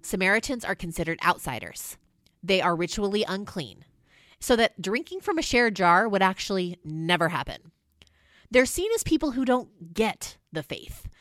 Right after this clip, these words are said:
insisting on Mount Gerizim as the right spot for worship, having put the Torah as sacred but not continued on beyond it. All of this meant that some Jews actually went and vandalized and destroyed their place of worship. Beyond this,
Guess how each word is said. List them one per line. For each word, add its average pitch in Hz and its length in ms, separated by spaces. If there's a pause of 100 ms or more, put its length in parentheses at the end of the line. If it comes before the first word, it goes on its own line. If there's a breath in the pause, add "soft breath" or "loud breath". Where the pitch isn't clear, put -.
(380 loud breath)
insisting 269 520
on 226 120
Mount 214 300
Gerizim 175 540
as 170 180
the 202 140
right 185 240
spot - 340
for 190 80
worship, 165 480 (560 loud breath)
having 220 460 (260)
put - 260
the 202 120
Torah 226 560
as 196 100
sacred 185 560
but 208 100
not 202 220
continued 196 460
on 143 200
beyond 160 380
it. - 240 (300)
All 226 160
of 214 100
this 311 240
meant 202 220
that - 120
some 285 280
Jews 202 240
actually 196 520
went 185 320
and 190 220
vandalized 180 760 (180)
and 185 100
destroyed 180 540
their 185 220
place 139 500
of 160 140
worship. 180 380 (320)
Beyond 226 440
this, 180 320